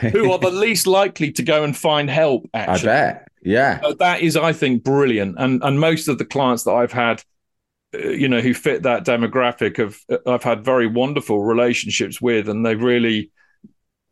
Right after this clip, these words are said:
Speaker 1: totally bought into it and understood the benefit. At the same time, I, I, I, until, until I got really, really busy and just couldn't do it anymore, I was doing, like, a day's voluntary work at a local youth counselling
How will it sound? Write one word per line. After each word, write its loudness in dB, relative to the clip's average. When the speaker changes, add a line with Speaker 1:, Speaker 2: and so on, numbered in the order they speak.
Speaker 1:
totally 0
bought 2
into 2
it 0
and -2
understood -2
the -4
benefit. -2
At 0
the -4
same 2
time, 2
I, 2
I, 0
I, -14
until, 0
until 2
I 2
got 0
really, 2
really 2
busy 0
and -4
just -2
couldn't -2
do 4
it 4
anymore, 0
I 2
was -2
doing, 2
like, 0
a 0
day's 0
voluntary 0
work 2
at -2
a 0
local 0
youth 0
counselling 0